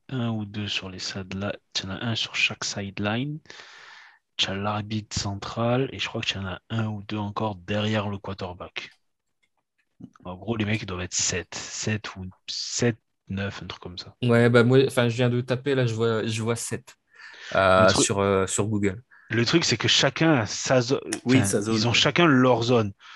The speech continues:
Speaker 2: Donc, en fait, c'est pas genre, moi, j'ai vu ça et toi, t'as vu quoi ? Parce que moi, je dois regarder la O-line, toi, tu regardes la D-line, euh, toi, tu regardes les cornerbacks, je veux dire, c'est, c'est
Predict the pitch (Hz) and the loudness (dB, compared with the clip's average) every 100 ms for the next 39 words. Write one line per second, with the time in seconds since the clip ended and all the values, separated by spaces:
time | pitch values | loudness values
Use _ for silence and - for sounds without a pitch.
0 | - - 110 113 117 175 165 110 160 165 | -20 -12 -6 -2 2 2 2 2 4 6
1 | 143 131 110 147 143 120 113 - 165 143 | 6 2 2 2 2 2 -2 2 2 2
2 | 135 127 127 135 123 - - _ - 110 | -2 -2 -2 -2 -2 -2 -18 _ -10 -6
3 | 107 110 151 135 120 120 117 120 120 113 | -2 2 2 2 2 2 2 2 2 2
4 | 120 147 165 135 120 113 139 - 117 117 | 4 4 4 -2 -6 0 0 0 -4 -2
5 | 113 110 113 139 165 147 120 113 113 110 | -2 -2 0 2 0 -2 -2 -4 -4 -8
6 | - 131 117 110 113 110 110 120 113 113 | -4 -2 -2 -4 -2 -2 0 0 0 0
7 | 120 131 110 107 107 - - 104 - | 2 0 -2 -6 -8 -12 -14 -14 -14